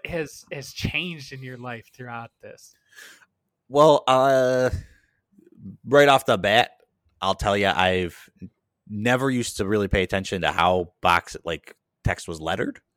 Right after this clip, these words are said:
Speaker 2: and I've started to be a little more interested in that, um, and pay attention to it more. I'm still not, I'm terrible with names in, like, regular life, like, so learning artists and everybody involved in these works are, is, is still something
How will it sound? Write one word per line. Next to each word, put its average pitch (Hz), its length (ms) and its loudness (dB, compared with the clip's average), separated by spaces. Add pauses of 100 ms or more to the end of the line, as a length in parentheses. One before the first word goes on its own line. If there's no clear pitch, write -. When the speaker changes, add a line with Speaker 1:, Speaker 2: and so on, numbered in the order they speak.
(240)
Speaker 2:
and 95 120 -6
I've 87 160 -4
started 98 380 0
to 87 60 -6
be 90 120 -4
a 87 60 -2
little 90 180 -2
more 90 280 -6
interested 87 420 -10
in 78 160 -10
that, 101 260 -8 (680)
um, 76 500 -12 (480)
and 92 100 -18
pay 95 120 -8
attention 85 400 -12
to 104 100 -4
it 92 60 -4
more. 104 180 -2
I'm 95 120 -2
still 127 240 0
not, 107 280 2 (560)
I'm 131 140 6
terrible 92 320 -2
with 85 140 -2
names 82 380 -6
in, 80 80 -8
like, 69 240 -10
regular 87 460 -4
life, 92 460 -4
like, 82 220 -8
so 78 180 -8
learning 87 380 -8
artists 85 580 -4
and 76 300 -14 (480)
everybody 87 400 -6
involved 76 460 -4
in 76 80 -12
these 76 180 -14
works 80 380 -6
are, 71 240 -4 (400)
is, 78 260 -10
is 85 140 -10
still 87 420 -2
something - 280 -12